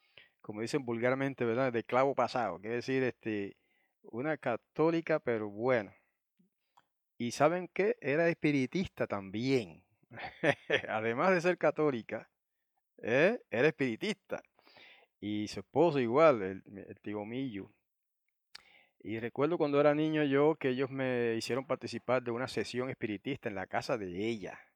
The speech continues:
Este, me, me dijeron, me buscaron un librito, me dieron un librito, me pusieron en la mano un pequeño libro con una oración. Y, y el tío Millo iba a caer en trance segu-, en esa sesión, ¿verdad? Estábamos sentados a la mesa con tío Millo, tía Sarito y tío Che y yo.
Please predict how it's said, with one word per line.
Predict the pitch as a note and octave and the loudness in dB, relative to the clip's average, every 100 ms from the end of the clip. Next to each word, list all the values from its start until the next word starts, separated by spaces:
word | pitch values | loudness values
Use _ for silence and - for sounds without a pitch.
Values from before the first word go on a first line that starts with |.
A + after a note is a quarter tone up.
| _ _ _ _ _ _ _ | _ _ _ _ _ _ _
Este, | - F#2+ - - F#2+ F#2+ F#2+ F#2+ | -12 -12 -10 -8 -6 -4 -6 -8
me, | G#2 G2+ G2 G#2 | -8 -10 -10 -14
me | G#2+ | -12
dijeron, | G2+ G#2+ C3 C#3+ C3 | -8 -4 -2 -2 -4
me | A#2 | -8
buscaron | A2 - C#3 E3 | -6 -2 0 0
un | E3+ | 0
librito, | E3+ D#3 C#3+ B2+ C3 | 0 2 0 -2 -4
me | A2+ | -4
dieron | A2+ C3 D#3 | -2 -2 -2
un | |
librito, | D3+ C#3 C3+ B2+ | -2 0 0 -2
me | A#2 | -6
pusieron | G2 - B2 D3+ | -6 -6 -4 0
en | |
la | D3 | 2
mano | C#3+ C#3+ | 2 2
un | C3+ | 0
pequeño | C#3+ C3 C3+ C3+ | -4 -4 -4 -2
libro | C3 B2+ A2+ A2+ - | -2 -2 -2 -6 -10
con | A#2 A2+ | -10 -6
una | B2+ | -2
oración. | C3+ C3 - B2+ A#2 G2+ - _ _ - - - - - | 0 0 -2 -8 -10 -10 -18 _ _ -20 -20 -20 -20 -6
Y, | B2 B2 B2 B2 - | -4 0 0 -2 -4
y | A#2+ B2+ A#2 | -8 -6 -4
el | A2 _ - | -6 _ -8
tío | C3 C3+ | -4 0
Millo | F3 E3+ | 0 2
iba | D#3 E3 | 4 4
a | |
caer | D3+ C#3+ D#3 | 6 4 4
en | C#3 | 0
trance | D3 C#3+ C3 G#2 | 2 2 2 -4
segu-, | G2 G#2+ G#2 B2 | -6 -4 -6 -6
en | A#2 A#2 | -6 -6
esa | A#2+ C3+ | -6 -4
sesión, | B2+ A2+ C3+ B2+ G2 F2 _ | -4 -4 -2 -2 -4 -12 _
¿verdad? | G2+ G2 C#3 E3 _ _ - _ - | -12 -4 -4 -4 _ _ -20 _ -14
Estábamos | - B2 C#3 E3 - | -4 0 0 0 -2
sentados | B2 - C#3 D3 | -2 2 2 4
a | |
la | B2+ A2+ | 2 0
mesa | B2 A#2+ A2 | 0 -2 -2
con | G#2 G2 | -6 -6
tío | A2 | -6
Millo, | A#2 D3+ D3 | -4 -2 -2
tía | B2 | -2
Sarito | A2 G#2+ C3+ - C3 | -2 -2 -2 -2 -4
y | A2+ | -4
tío | G#2 G2+ | -6 -6
Che | - C3+ C#3+ | -2 0 0
y | A2 G2+ | -4 -6
yo. | G#2+ G2 | -6 -8